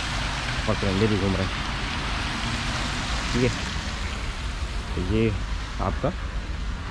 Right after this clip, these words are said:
हज़रत मूसा अलैहिस्सलाम को जो मेरे घर था, ये वो है सारा। ये basically मैंने आपको हज़रत मूसा अलैहिस्सलाम का जो था मेरे घर, वो दिखा दिया। तो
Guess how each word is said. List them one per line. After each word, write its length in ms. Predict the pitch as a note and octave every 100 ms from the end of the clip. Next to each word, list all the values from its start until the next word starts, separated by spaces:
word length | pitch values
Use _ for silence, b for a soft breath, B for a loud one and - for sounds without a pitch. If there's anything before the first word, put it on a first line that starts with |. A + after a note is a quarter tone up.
| - - -
हज़रत 180 | G#2+ G2+
मूसा 260 | G#2 G#2+ G#2
अलैहिस्सलाम 380 | G2+ - G2+ G#2
को 80 |
जो 100 | F#2+
मेरे 200 | F2+ F#2
घर 120 | G2+ A#2+
था, 60 | D#3 C3+ - - -
ये 60 | E2+
वो 120 | G2+ F2
है 120 | D#2+
सारा। 240 | - D#2+ - - - - - - - - - - - - - - G2 C3+
ये 140 | E3 B2+ G#2 - - - -
basically 380 | G#2 - - - - - - - - - - -
मैंने 120 | G#2 G2+
आपको 220 | - A2
हज़रत 260 | - A#2 - - - - - - -
मूसा 220 | G#2+ -
अलैहिस्सलाम 440 | G#2 G2 F#2+ F#2+ F#2
का 60 | F#2+
जो 100 | F#2
था 80 | F#2 - - - - - G2
मेरे 140 | G2
घर, 100 | B2
वो 160 | G#2 A#2
दिखा 200 | F#2+ - -
दिया। 100 | -
तो 1700 | - - - - - - - - - - - - - - - - -